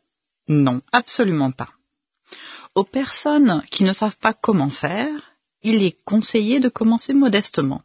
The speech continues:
Par exemple, regarder deux minutes par la fenêtre,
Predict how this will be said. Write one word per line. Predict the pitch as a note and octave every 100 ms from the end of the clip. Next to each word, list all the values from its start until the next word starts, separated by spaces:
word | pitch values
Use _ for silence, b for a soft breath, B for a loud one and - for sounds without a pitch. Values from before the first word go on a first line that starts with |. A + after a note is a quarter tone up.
| _ _ _ _ B B B B
Par | C#3+ C3+
exemple, | C#3 C#3+ F#3 C#4 D4+ b b b -
regarder | F3 F#3 F3+ F#3 F3+ F3
deux | D#3
minutes | D#3 E3+ E3+ F3 -
par | F3+
la | F3+
fenêtre, | F#3+ B3 F#3 D3 - -